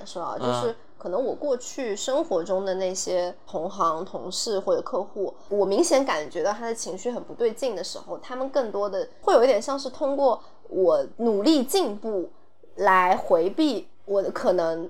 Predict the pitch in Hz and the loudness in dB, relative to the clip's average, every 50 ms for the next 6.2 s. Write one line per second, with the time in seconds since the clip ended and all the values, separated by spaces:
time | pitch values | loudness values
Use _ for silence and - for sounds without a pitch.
0 | - - - 226 202 214 226 - - 226 220 247 - - 277 320 349 330 - - | -2 2 4 4 4 4 2 2 6 6 6 6 4 2 0 0 -2 -2 -4 -4
1 | - 180 170 180 190 190 175 175 170 165 123 - - 156 - - - 175 170 170 | -4 -4 -2 -2 -2 -2 -4 -4 -4 -6 -6 -6 -6 -8 -8 -6 -2 0 0 0
2 | - - - - - 302 240 185 160 - - - - - 285 254 240 302 247 254 | 0 -4 -8 -2 0 0 0 2 0 -4 -6 -10 -6 2 6 8 8 8 8 6
3 | 302 269 277 294 269 254 214 202 202 - 220 185 190 233 294 339 330 330 302 381 | 4 2 4 6 6 8 10 8 8 8 4 4 6 6 6 6 6 4 2 6
4 | 370 349 269 - - - - - 202 202 180 208 214 214 202 180 180 180 180 180 | 8 8 8 6 4 2 2 4 4 4 6 6 6 8 8 8 8 6 6 4
5 | 196 202 202 185 - - 147 135 143 165 - 339 - - 160 147 - - 294 349 | 6 8 8 8 8 6 2 2 2 2 4 6 6 8 8 8 6 6 4 2
6 | 349 269 262 254 | 4 4 4 2